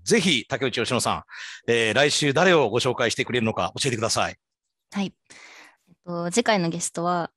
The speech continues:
Speaker 2: エヌティーティードコモレッドハリケーンズ大阪のアシスタントコーチ、
Speaker 1: お。
Speaker 2: 竹内勝さん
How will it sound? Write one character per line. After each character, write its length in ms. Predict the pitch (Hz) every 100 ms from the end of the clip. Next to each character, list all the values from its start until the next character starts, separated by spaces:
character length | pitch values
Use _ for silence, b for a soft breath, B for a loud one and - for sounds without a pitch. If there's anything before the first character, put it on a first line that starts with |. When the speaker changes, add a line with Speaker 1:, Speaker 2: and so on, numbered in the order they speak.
| -
Speaker 2:
エ 80 | 202
ヌ 160 | 240
テ 160 | - 254
ィ 40 |
ー 20 | 247
テ 80 |
ィ 60 | 240
ー 20 |
ド 80 | 233
コ 100 | 226
モ 120 | 214 202
レ 120 | 208
ッ 40 |
ド 120 | - 208
ハ 100 | 208
リ 120 | 202
ケ 240 | - 202
ー 40 | 196
ン 120 | 196
ズ 180 | 185 180
大 180 | - 190
阪 420 | - - - 87 -
の 280 | 220 226 - b b b
ア 80 | 180
シ 100 | 214
ス 80 | -
タ 120 | 214
ン 40 |
ト 80 | 202
コ 120 | -
ー 40 | 180
チ、 300 | - 139 - -
Speaker 1:
お。 100 | 135
Speaker 2:
竹 280 | - 254
内 200 | 202 - -
勝 220 | 226 -
さ 140 | 185
ん 120 | 143